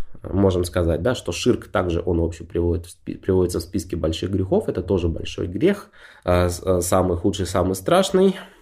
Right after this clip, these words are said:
а, да. Но, а, все, что помимо ширка, э, ширк, соответственно, выводит человека, делает его неверующим, вводит его из ислама, но все, что помимо ширка, мы говорим, из ислама не выводит, если в человеке есть вера. Вот, то есть, э,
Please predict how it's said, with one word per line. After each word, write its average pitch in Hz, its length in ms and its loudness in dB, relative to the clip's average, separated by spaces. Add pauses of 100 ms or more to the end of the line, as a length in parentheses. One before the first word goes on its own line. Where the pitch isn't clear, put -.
(160)
а, 90 140 0
да. 139 220 4
Но, 165 340 6
а, 101 580 2
все, 139 220 4
что 104 580 4
помимо 101 400 6
ширка, 202 640 0
э, - 180 -6
ширк, - 280 2
соответственно, 92 300 -2
выводит 95 340 4
человека, 104 300 -4
делает 90 280 2
его 85 100 0
неверующим, 131 640 4
вводит 98 200 2
его 87 120 -2
из 98 80 -4
ислама, 185 380 0 (380)
но 170 220 8
все, - 160 0
что 156 160 -4
помимо 104 400 6
ширка, 175 340 0
мы 104 120 2
говорим, 113 340 4
из 110 180 0
ислама 113 380 2
не 101 260 4
выводит, 95 560 0
если 95 240 -8
в - 60 -16
человеке 87 420 -2
есть 92 300 -2
вера. 85 380 0 (380)
Вот, 87 260 0
то - 60 -4
есть, 247 200 -6
э, - 60 -6